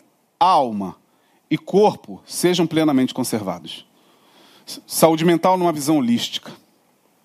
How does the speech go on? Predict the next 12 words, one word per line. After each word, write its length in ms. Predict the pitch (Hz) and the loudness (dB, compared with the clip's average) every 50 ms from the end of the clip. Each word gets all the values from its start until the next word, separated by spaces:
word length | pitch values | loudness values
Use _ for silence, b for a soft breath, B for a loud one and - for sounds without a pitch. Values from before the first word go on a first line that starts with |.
| _ _ _ _ _ _ _ _ _ _ _ b b b b b b b b b b b | _ _ _ _ _ _ _ _ _ _ _ b b b b b b b b b b b
numa 160 | - 156 165 165 | 4 4 4 4
visão 260 | 151 151 - 156 156 | 2 0 2 2 2
abrangente, 960 | 147 139 139 131 123 110 - - 107 101 98 92 - - - - - - - - _ _ _ _ _ _ _ _ _ _ _ _ _ _ _ _ _ _ _ _ _ _ _ _ _ _ _ _ _ _ B B B B B B B B B B B B B B B B B B _ | 2 2 2 2 2 0 0 -2 -2 -2 -2 -2 -4 -4 -4 -2 -4 -4 -8 -16 _ _ _ _ _ _ _ _ _ _ _ _ _ _ _ _ _ _ _ _ _ _ _ _ _ _ _ _ _ _ B B B B B B B B B B B B B B B B B B _
numa 180 | - 185 196 196 | 4 6 6 6
visão 400 | 180 208 196 - 220 233 254 254 | 4 2 0 0 2 2 2 0
que 160 | 254 - 226 | 0 -4 -6
me 220 | 190 196 214 226 214 | -4 0 0 0 2
faz 240 | - 233 240 - | 2 0 0 0
perceber 400 | - 240 214 - - 208 190 220 | -2 -4 -4 -2 -2 -2 -2 -2
como 180 | - 247 240 233 | 0 2 2 2
um 60 | 214 | 2
ser 360 | 214 - - 247 247 240 - | 2 0 0 0 0 -2 -4